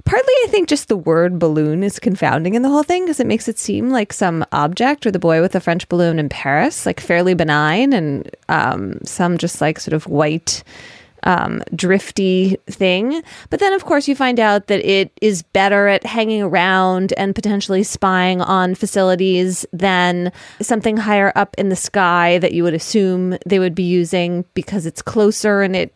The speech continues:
goes more slowly. And that actually, it seems pretty sinister that these balloons are floating around in our airspace, the airspace of other countries, including Japan and India. Uh, not clear whether the Chinese have sent this to Europe or not.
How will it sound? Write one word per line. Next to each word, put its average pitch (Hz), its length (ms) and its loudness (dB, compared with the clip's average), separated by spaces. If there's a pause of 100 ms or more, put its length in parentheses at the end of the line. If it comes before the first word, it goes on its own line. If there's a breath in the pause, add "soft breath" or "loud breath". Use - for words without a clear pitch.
(140)
goes 175 200 0
more 170 160 -2
slowly. 202 680 2
And 208 200 0 (340 loud breath)
that 403 80 -4
actually, 403 560 0 (100)
it - 100 -2
seems 370 300 -2
pretty 349 260 0
sinister 240 720 0
that 170 320 0 (320 loud breath)
these 202 180 0
balloons 190 460 0
are 170 160 0
floating 180 340 0
around 160 240 -2
in 180 120 -2
our 254 160 4
airspace, 220 720 2
the 202 140 0
airspace 185 420 0
of 165 160 -4
other 214 240 2
countries, 247 720 0
including 190 440 -2
Japan 165 400 -2
and 160 100 -2
India. 233 560 2 (500 loud breath)
Uh, - 80 -2 (240)
not 196 320 0
clear 185 280 2
whether 185 180 4
the 175 120 0
Chinese 170 380 -2
have 170 140 -2
sent 170 180 -2
this - 160 -6
to - 140 -4
Europe 202 400 0
or 196 80 -2
not. 180 360 0